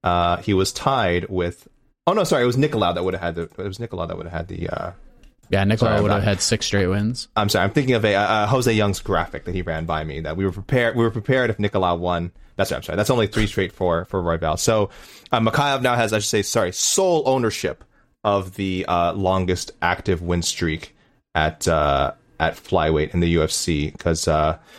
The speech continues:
Speaker 1: Nicolau was four and oh in his second stint, and, uh, s-, and, uh, Makhayev four and oh to start his U F C career. So now it's just, just Makhayev, longest streak, and maybe Royval will be the one to end that one as well. The streak killer.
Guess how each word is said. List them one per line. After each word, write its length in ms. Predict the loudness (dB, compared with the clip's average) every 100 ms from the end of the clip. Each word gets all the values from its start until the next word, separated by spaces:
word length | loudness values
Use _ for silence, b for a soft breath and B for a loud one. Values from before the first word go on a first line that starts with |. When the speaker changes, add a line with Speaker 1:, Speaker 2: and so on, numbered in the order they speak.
| B B B -2
Speaker 1:
Nicolau 300 | 2 2 0
was 80 |
four 280 | 0 2 4
and 80 | 4
oh 140 | 4
in 60 | 2
his 100 | 0
second 300 | -2 -2 -2
stint, 560 | -4 0 0 0 -4 -12 _ -20 -20 -16 -4
and, 300 | 0 0 2
uh, 440 | 2 2 2 0
s-, 120 | -2
and, 260 | -2 0 2
uh, 140 | 0 2
Makhayev 380 | 0 2 0 0
four 180 | 0 2
and 80 |
oh 60 | 0
to 40 |
start 220 | 0 0 0
his 120 | -2
U 120 | -2
F 60 | -4
C 140 | -8
career. 360 | -8 -4 -4 -4
So 340 | -6 -6 -8 -2
now 220 | 0 0
it's 100 | 0
just, 380 | 0 0 -2 -2
just 140 | -2 0
Makhayev, 420 | 0 0 -2 -2
longest 340 | 0 2 0
streak, 240 | 0 0 0
and 100 | -2
maybe 180 | -2 0
Royval 300 | 0 0 0
will 100 | -2
be 120 | -2
the 80 | 0
one 160 | 0
to 100 | 0
end 140 | 2 2
that 120 | 0
one 120 | -2
as 100 | -4
well. 160 | -6 -4
The 60 | -2
streak 220 | 0 2
killer. 240 | 2 2